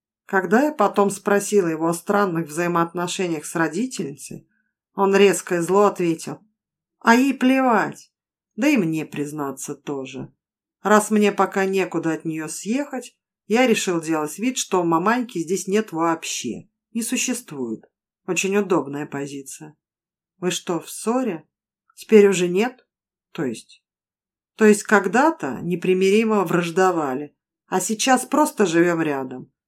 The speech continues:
потому что не разъехаться. Но это временно, моя девочка. Ты мне веришь?» Глазами,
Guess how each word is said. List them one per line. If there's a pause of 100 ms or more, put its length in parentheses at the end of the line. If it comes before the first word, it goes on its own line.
(180)
потому
что
не
разъехаться. (360)
Но
это
временно,
моя
девочка. (280)
Ты
мне
веришь?» (840)
Глазами,